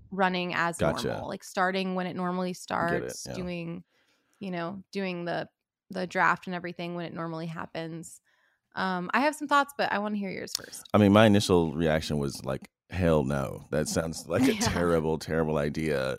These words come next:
Speaker 2: You know, the season starting in, like, two months. And I just, I
Speaker 1: Yeah.
Speaker 2: just,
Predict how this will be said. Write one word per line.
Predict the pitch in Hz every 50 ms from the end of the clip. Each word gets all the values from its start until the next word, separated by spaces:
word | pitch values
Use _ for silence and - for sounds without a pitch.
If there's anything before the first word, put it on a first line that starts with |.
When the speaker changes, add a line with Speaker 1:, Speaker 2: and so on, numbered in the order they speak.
| - _ -
Speaker 2:
You | - 87 92
know, | 90 80 78 80
the | 78 - 82
season | - - 110 98 101 95
starting | - 95 90 85 82
in, | 76 71
like, | 69 69 67 - _
two | - - 104 101 90
months. | 76 73 80 78 69 - - - - _ - - - - - - - - _ _ -
And | 92 104
I | 107 113
just, | 113 117 240
I | - 107
Speaker 1:
Yeah. | 104 110
Speaker 2:
just, | 117 110 - - - -